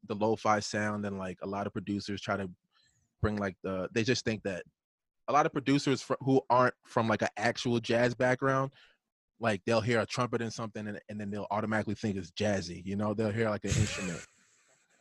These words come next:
Speaker 1: And so with me, I feel like what sets me apart is that, like, I actually have that, that training. I have that, like, experience of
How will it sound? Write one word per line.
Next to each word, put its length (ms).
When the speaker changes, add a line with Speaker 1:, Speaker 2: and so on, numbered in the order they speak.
Speaker 1:
And 480
so 400
with 280
me, 320
I 140
feel 240
like 280
what 140
sets 240
me 100
apart 460
is 120
that, 200
like, 200
I 80
actually 320
have 320
that, 240
that 200
training. 460
I 80
have 300
that, 240
like, 200
experience 640
of 120